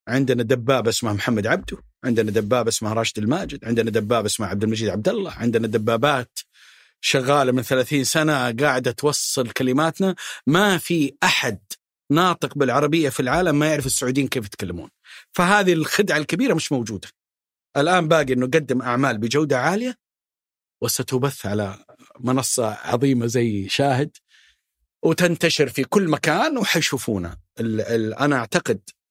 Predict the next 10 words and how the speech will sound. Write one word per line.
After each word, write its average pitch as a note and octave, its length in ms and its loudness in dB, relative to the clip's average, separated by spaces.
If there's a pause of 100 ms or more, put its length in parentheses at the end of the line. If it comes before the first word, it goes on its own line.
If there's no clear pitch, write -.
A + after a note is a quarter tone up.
أظن، C3 420 2
ما C#3 200 2
عندي C3+ 220 -2
إحصائيات، C3+ 500 -2
بس D3+ 160 -4
أنا D3 160 0
أظن C#3 260 2
إنه A#2+ 280 0 (720)
أرقام C3+ 440 0
المسلسلات A#2 840 -2